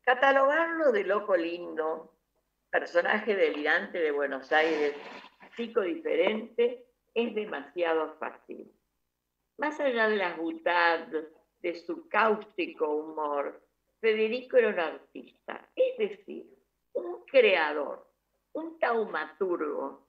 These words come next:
que con los materiales perecederos de la realidad inmediata logra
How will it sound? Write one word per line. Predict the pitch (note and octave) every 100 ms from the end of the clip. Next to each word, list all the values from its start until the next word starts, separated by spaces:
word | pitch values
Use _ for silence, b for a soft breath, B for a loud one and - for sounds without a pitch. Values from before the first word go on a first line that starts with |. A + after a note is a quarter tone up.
| _
que | G3 G3
con | F#3+ F#3+
los | F3+ F3
materiales | F#3 E3+ - E3+ F#3+ C#4 D#4 D4 -
perecederos | - E3+ D#3+ - D#3+ E3+ G#3+ G3+ F#3
de | D#3 D#3+
la | D3+
realidad | D3 D3+ D3 D3 E3 F3
inmediata | E3+ D3+ C#3 C#3 D#3 F3 F3 G#3+ A3 - _ _ _ _
logra | G#3 A#3 B3 A#3